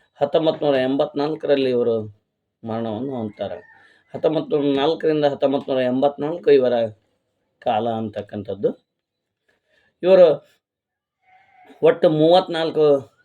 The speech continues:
ನಾಟಕಗಳನ್ನ, ಹತ್ತು ಕಾದಂಬರಿಗಳನ್ನ, ನೂರ ಇಪ್ಪತ್ತು ಹಾಸ್ಯ ಪ್ರಬಂಧಗಳನ್ನ, ಜೊತೆಗೆ ಒಂಬತ್ತು ಗಂಭೀರ ಗ್ರಂಥಗಳನ್ನ ಇವರು ಬರೆದಿದ್ದಾರೆ ಅಂತಕ್ಕಂಥದ್ದು. ಇದರ ಜೊತೆಗೆ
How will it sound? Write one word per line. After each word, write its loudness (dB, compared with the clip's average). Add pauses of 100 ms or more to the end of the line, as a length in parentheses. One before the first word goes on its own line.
(120)
ನಾಟಕಗಳನ್ನ, -2 (520)
ಹತ್ತು 0
ಕಾದಂಬರಿಗಳನ್ನ, 2 (640)
ನೂರ 2
ಇಪ್ಪತ್ತು 2 (100)
ಹಾಸ್ಯ -2
ಪ್ರಬಂಧಗಳನ್ನ, -2 (580)
ಜೊತೆಗೆ -4 (240)
ಒಂಬತ್ತು 0
ಗಂಭೀರ 4
ಗ್ರಂಥಗಳನ್ನ -2
ಇವರು -4 (200)
ಬರೆದಿದ್ದಾರೆ -4
ಅಂತಕ್ಕಂಥದ್ದು. -10 (880)
ಇದರ 6
ಜೊತೆಗೆ 2